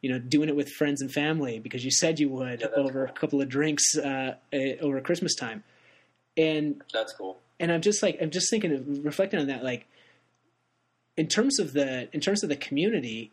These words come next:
Speaker 1: uh, you must get a ton of those stories that come into you, uh, over, over social media and
Speaker 2: Yep.
Speaker 1: people coming up to you all the time. Like, do you have any special ones or thoughts on, on,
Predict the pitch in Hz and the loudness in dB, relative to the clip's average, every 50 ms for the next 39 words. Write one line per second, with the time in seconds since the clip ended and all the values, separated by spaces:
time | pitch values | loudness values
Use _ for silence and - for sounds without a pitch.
0 | _ - 123 127 120 156 202 285 320 311 220 - - 170 143 - - - - - | _ -12 -10 -8 -2 4 4 4 4 4 2 0 2 0 0 0 -2 -8 -8 -8
1 | - - - 220 226 233 214 180 160 139 123 - - - - 156 156 151 131 107 | -8 -4 -2 0 2 2 2 2 2 0 0 0 0 2 2 2 2 2 0 -2
2 | - - - - - 143 127 131 135 151 156 - - 135 123 117 117 113 107 107 | -4 -4 -4 -4 -4 -2 -2 0 2 0 0 0 0 0 0 0 -4 -4 -6 -8
3 | - - 131 120 123 120 - 135 131 123 123 123 120 120 117 117 110 - _ _ | -8 -6 -4 -4 -2 -2 -2 -2 -2 -2 -2 -4 -2 -2 -4 -4 -6 -10 _ _
4 | _ _ - 143 131 135 131 - - 143 135 - 127 127 131 127 120 107 95 90 | _ _ -4 -4 -2 -2 -2 0 0 0 0 -2 -2 -2 -2 -2 -2 -4 -6 -8
5 | - _ _ _ _ _ _ _ _ _ _ _ - 127 131 127 123 123 123 127 | -12 _ _ _ _ _ _ _ _ _ _ _ 0 0 2 2 0 -2 -2 -2
6 | 123 117 110 107 - - _ _ - - 160 143 143 - 151 147 143 135 139 - | -2 -2 -2 -4 -4 -6 _ _ 2 2 2 2 2 0 0 0 0 0 0 0
7 | 139 135 - - 127 123 120 120 110 - - 147 147 135 123 117 110 107 - _ | 0 0 0 0 -2 -4 -4 -4 -6 -6 -4 -4 -4 -4 -4 -4 -6 -8 -8 _
8 | _ _ _ _ _ - 143 143 180 180 175 196 202 208 214 202 170 151 139 135 | _ _ _ _ _ -2 0 0 0 0 2 2 2 4 4 2 2 2 0 -2
9 | 139 - _ _ _ _ _ _ _ _ _ _ _ _ _ _ _ _ - - | -6 -16 _ _ _ _ _ _ _ _ _ _ _ _ _ _ _ _ -4 -4
10 | - - 185 160 - - 165 160 160 160 160 160 151 135 127 - - 147 139 139 | 0 2 2 2 2 2 2 2 2 2 2 2 0 -2 -2 0 0 0 2 2
11 | 143 139 - - 151 139 131 131 127 127 - - 135 131 131 127 127 127 123 123 | 0 0 0 2 2 2 0 0 -4 -6 -6 -6 -4 -2 -2 -2 -2 -2 -4 -4
12 | 127 | -6